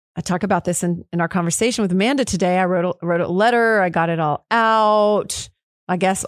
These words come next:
all of it, but I was still just fuming. And then he called unexpectedly, and I, I vented and let it out, and it just came out. And probably wasn't the time,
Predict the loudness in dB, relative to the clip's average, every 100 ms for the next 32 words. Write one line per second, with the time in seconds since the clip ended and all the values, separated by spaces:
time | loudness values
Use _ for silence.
0 | -4 -2 0 0 -2 -2 0 0 -2 0
1 | 0 0 0 -2 -6 0 2 2 0 -2
2 | -4 -2 0 0 -2 -4 -2 2 2 2
3 | 0 -4 -2 -2 0 -2 -4 -4 -2 0
4 | 0 0 0 -2 -4 -16 -20 _ _ _
5 | _ _ -2 0 0 2 2 2 2 2
6 | 2 2 2 2 2 0 -2 -8 -8 -14
7 | _ -4 -2 -2 -4 -4 -4 -2 0 0
8 | 0 -2 0 0 0 0 -4 -10 _ _
9 | 0 2 2 0 -2 -2 -2 -2 0 -2